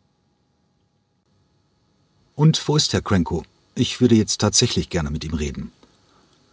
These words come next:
Die Stimme von Günter Franzen, einem einflussreichen Mitglied der Hamburger Ballettfreunde, denen die Abwerbung von Heinz Klaus überhaupt nicht schmeckte, war spitz. „Ich weiß auch nicht, Herr Franzen.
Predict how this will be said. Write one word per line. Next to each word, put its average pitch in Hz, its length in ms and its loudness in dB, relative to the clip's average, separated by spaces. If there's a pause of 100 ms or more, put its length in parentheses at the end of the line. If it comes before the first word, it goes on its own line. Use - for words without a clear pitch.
(120)
Die 80 140 -10
Stimme 139 320 2
von 98 320 2
Günter 101 260 2
Franzen, 117 480 2
einem 82 260 2
einflussreichen 98 840 -2
Mitglied 104 400 0
der 85 160 2
Hamburger 92 380 2
Ballettfreunde, 95 720 2 (420)
denen 95 260 4
die 87 160 0
Abwerbung 98 600 0
von 85 200 -2
Heinz 92 320 0
Klaus 90 300 0
überhaupt 85 400 -4
nicht 85 240 -4
schmeckte, 87 500 0
war 78 140 -2
spitz. - 520 -4 (920)
„Ich - 160 -6
weiß - 180 2
auch - 160 0
nicht, - 160 -2
Herr 85 80 0
Franzen. - 420 2